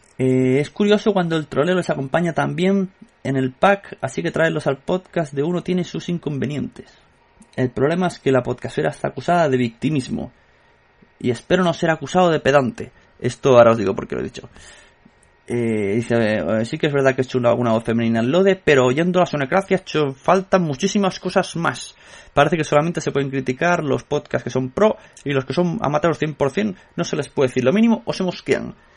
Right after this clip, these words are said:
El clavo que sobresale se lleva el martillazo. Eh, me siento oyente mediocre. Ahora os explico también lo del oyente mediocre. Eh, vale, bueno.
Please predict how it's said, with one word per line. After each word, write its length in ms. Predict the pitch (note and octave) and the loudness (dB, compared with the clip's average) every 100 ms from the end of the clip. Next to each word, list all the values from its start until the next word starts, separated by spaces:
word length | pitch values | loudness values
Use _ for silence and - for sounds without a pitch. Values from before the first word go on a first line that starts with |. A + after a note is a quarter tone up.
| _ _ - | _ _ -6
El 180 | C3+ C3 | -4 2
clavo 220 | F#3 D#3+ | 2 2
que 60 | D3 | 0
sobresale 500 | C3+ C3 B2+ G3+ G#3 | 2 2 6 4 4
se 120 | - | 2
lleva 160 | D#3+ E3+ | 0 2
el 80 | |
martillazo. 680 | E3 D3+ - C3 D#2+ - - _ _ _ _ _ _ _ _ _ _ _ _ _ _ | 0 -2 -2 -4 -4 -6 -12 _ _ _ _ _ _ _ _ _ _ _ _ _ _
Eh, 400 | B2 C3 B2 A#2+ | 2 4 4 2
me 160 | C3 C3 | 0 -2
siento 760 | - - E3+ F3 - F#3+ F#3 F#3 | -4 -4 -4 -4 0 2 4 4
oyente 400 | D#3+ E3 - E3 | 2 -2 -2 -2
mediocre. 440 | D#3+ F3 F3+ E3+ | 0 -2 0 2
Ahora 180 | C3 C3 | 4 4
os 60 | C3 | 0
explico 240 | C3 C3 | 0 0
también 240 | A#2+ C3 | 2 0
lo 60 | A#2 | 2
del 80 | A#2 | 4
oyente 220 | B2 A2+ | 4 2
mediocre. 400 | G#2+ F2+ D#2+ - - - - _ _ _ | 0 0 -2 -8 -12 -20 -20 _ _ _
Eh, 640 | A#2 A2 G#2+ G#2 F#2+ F2 E2+ | -2 0 2 2 2 2 -2
vale, 340 | G#2+ E2+ A#1 - | -2 -2 -4 -8
bueno. 320 | A#2 A2 - | -8 -8 -8